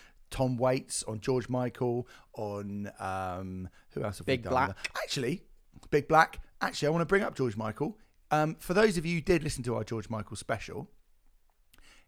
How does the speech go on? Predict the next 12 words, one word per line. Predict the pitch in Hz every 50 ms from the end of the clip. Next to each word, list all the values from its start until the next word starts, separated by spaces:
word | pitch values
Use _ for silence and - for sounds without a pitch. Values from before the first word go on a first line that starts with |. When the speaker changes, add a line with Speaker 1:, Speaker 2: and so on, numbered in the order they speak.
| _ _
Speaker 1:
in | 214 233 233 208 175
that, | 165 - - 95 123 - - - - - _ _ _ _ -
I | 185 190
found | - - 165 160 151
this | 135 -
fact | - - - 160 - - -
out | 104 92
the | - 113
other | 117
day, | 110 - 127 117
Sam, | 110 - 101 95 92 87 - -
I, | -